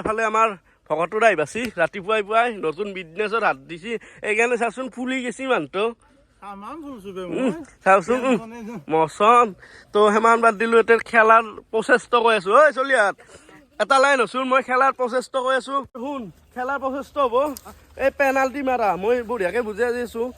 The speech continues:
Speaker 1: আমাৰ যিহেতুকে পেনাল্টি মাৰিলে এটা গ'ল, গ'ল কি থাকে, গ'ল কিটো নাথাকিব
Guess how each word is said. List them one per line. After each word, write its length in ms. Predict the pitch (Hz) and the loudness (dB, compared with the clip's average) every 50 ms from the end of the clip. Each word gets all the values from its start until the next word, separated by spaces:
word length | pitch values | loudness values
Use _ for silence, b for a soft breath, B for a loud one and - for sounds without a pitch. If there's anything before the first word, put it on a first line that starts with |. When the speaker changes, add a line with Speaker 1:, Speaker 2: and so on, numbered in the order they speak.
| b b b b - | b b b b -4
Speaker 1:
আমাৰ 180 | 190 214 233 247 247 220 175 | -2 0 0 0 0 -2 -2
যিহেতুকে 420 | 180 190 190 170 143 196 190 226 247 240 226 208 - 151 - - | -2 -2 -2 -2 -2 -4 -2 0 0 0 -2 -4 -10 -16 -10 -4
পেনাল্টি 360 | 240 240 233 247 240 233 220 254 247 | -2 -2 0 0 -2 -2 -2 -2 -4
মাৰিলে 180 | 247 247 247 247 240 | -4 -2 -2 -4 -4
এটা 120 | - 254 240 202 | -4 -6 -4 -2
গ'ল, 120 | 214 208 220 208 180 202 226 226 220 - 180 175 | -2 -2 -2 -4 -8 -6 -6 -6 -6 -6 -6 -6
গ'ল 120 | 190 196 185 | -6 -6 -6
কি 80 | 202 262 208 | -6 -6 -6
থাকে, 240 | 247 247 - 247 214 170 139 - - - - - - - _ - 175 160 | -6 -4 -4 -4 -4 -4 -6 -10 -14 -20 -20 -20 -20 -20 _ -14 -6 -2
গ'ল 160 | 190 202 214 185 | -2 -2 -2 -2
কিটো 200 | 196 262 - 269 269 269 | -6 -8 -4 -2 -2 -2
নাথাকিব 300 | 247 233 - - 254 220 | -2 -6 -6 -8 -2 0